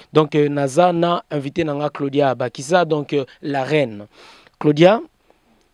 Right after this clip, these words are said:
lelo yembi ba mama wana, sikoyo, boza lelo, pona classe yo mbamo, na koti yo mbamo, na cour wana lelo.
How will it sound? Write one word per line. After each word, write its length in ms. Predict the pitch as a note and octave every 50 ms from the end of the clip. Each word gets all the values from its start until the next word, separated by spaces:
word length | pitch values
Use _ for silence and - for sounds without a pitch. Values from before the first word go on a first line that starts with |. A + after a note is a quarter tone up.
| _ _ _ _ _ _ _ _ _ _
lelo 300 | - C#3+ E3 E3+ G3 A3
yembi 240 | G#3+ G3+ G3 G3 G3 G3
ba 140 | E3 D3
mama 300 | C#3 C#3+ C#3 C#3+ D3+ D3+
wana, 320 | D3 C#3+ C#3 C3 B2+ B2 A#2+
sikoyo, 680 | - - F3 E3 - A#3 A3 G3 E3+ D3+ C#3 C#3+ - _ _ _ _ _ _ _ _ _ _ _ _ _ _ _ _ _ _ _ _
boza 340 | - D3 C3+ C3 D3 F3 E3+
lelo, 440 | D#3 D3 C3+ C3+ D3 D3+ D#3 - G#3+ - - - -
pona 300 | - F#3 E3 D#3 D3+ C#3+
classe 320 | - - - F3+ D#3+ - -
yo 100 | F#3+ G3
mbamo, 340 | F#3 D3+ C#3 C3+ C#3+ D3+ D#3
na 80 | C#3+ C3
koti 260 | - E3+ E3+ - E3+
yo 60 | E3+
mbamo, 340 | D3+ C3 B2 B2 C3 C#3+ D3 C#3+
na 120 | C3+ A#2+
cour 360 | - - D3 C#3+ C3 B2 B2+
wana 200 | C3 C3 C#3 C3+
lelo. 360 | B2+ A#2 A#2 A#2 A#2+ C3 -